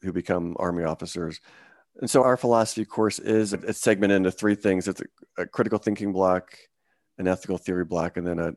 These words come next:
ethics of war block. And so it is, the cadets realize that they're entering a profession that's gonna require, um, them to think a lot about ethics. So in that way, it is focused. But I think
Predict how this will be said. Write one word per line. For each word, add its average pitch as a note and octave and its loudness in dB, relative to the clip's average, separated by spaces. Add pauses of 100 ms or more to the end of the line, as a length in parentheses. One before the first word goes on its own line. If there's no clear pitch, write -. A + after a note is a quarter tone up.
(120)
ethics F2 -8
of E2 -12
war G2 -2
block. D#2+ -6 (140)
And A2+ 2
so A2+ 6
it A2+ 6
is, A2+ 2 (120)
the F#2+ -4
cadets G2 2 (1120)
realize A2+ 6
that G2+ 0
they're G2 4
entering F#2+ 2
a F2 0
profession F#2 0
that's F2 -4
gonna F2 -2 (180)
require, E2+ 0 (220)
um, E2+ -6
them E2+ -4
to F2 -12
think F#2 -6
a F2 -4
lot E2 0
about E2 -4
ethics. - -6
So D#3+ 4
in D3 6
that E3+ 6
way, C3+ 6
it A2+ 8
is A#2+ 4
focused. C3 0
But A#2+ 4
I B2+ 6
think D#4+ -4